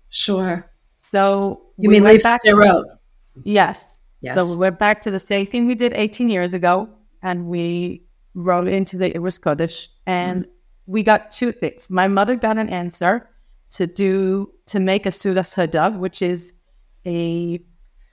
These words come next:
Speaker 1: celebration feast of gratitude <laughs> of, after,
Speaker 2: Yeah.
Speaker 1: like, usually something that you are celebrating, like a feast
Speaker 2: Correct.
Speaker 1: of
Speaker 2: Usually it's after something, you know,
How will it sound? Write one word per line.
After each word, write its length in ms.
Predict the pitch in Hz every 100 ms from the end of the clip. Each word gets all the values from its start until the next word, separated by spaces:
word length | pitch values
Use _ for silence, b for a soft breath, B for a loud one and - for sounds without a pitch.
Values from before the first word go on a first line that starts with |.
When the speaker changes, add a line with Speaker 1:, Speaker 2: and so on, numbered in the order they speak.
| _ _ _
Speaker 1:
celebration 760 | - - 196 202 208 220 226 226
feast 300 | 233 226 214
of 120 | 196
gratitude 640 | 185 196 214 208 185 -
<laughs> 220 | - - -
of, 260 | - 214
after, 360 | - 220 208 220
Speaker 2:
Yeah. 60 | 311
Speaker 1:
like, 160 | 196
usually 320 | 220 226 220 202
something 480 | 208 202 208 196
that 220 | 185 180 202
you 280 | 190 190
are 140 | 175 180
celebrating, 800 | - 226 285 - - 78 78 -
like 200 | 98 170
a 60 |
feast 360 | 170 190 208 208
Speaker 2:
Correct. 380 | 247 190 175 -
Speaker 1:
of 60 |
Speaker 2:
Usually 480 | 247 285 285 302 269
it's 120 | 254
after 220 | 254 254 262
something, 300 | 240 220 214
you 60 |
know, 320 | 208 196 196